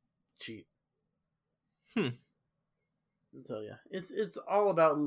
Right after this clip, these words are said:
Speaker 1: like, growing up on the streets in India and stuff in the caste system. It's actually, it's pro-, it's one of my favorite, like, non-genre films, non-sci-fi, fantasy,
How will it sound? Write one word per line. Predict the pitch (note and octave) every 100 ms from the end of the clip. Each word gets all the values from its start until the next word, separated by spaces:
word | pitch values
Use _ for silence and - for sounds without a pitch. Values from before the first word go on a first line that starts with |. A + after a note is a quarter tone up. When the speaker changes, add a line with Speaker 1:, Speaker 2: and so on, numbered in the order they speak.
| D3
Speaker 1:
like, | C#3+
growing | C3 C#3+ C#3
up | C3
on | B2+
the | A#2
streets | - A#2+ A#2 - -
in | A#2 G#2+
India | A#2+ A2+ A2+
and | A2
stuff | - A2+ G#2+
in |
the | G#2+
caste | A#2 G#2 -
system. | G#2+ - A2 A2 - _ - -
It's | -
actually, | A#3 C4+ F3+ D3 - _ _ _ _ _ _ _ _ _ _ _ _ _ _ _ -
it's | - - - -
pro-, | - A3+ G#3+
it's | G#3+ G3+
one | G#3 C#4+
of | C#4+
my | C4 B3
favorite, | A3 G#3+ G#3 G3 D3
like, | C3+
non-genre | C#3 C#3+ C#3 C#3 C3 A#2+ A#2+ A#2 A#2 G#2
films, | - F#2+ - - - -
non-sci-fi, | B2+ C3 B2 A#2+ A#2+ A2+ _ _ _ - C#3+ B2 A#2+ A2+ A2 A2
fantasy, | A#2+ A2 A2 A2 A2 G#2+ G#2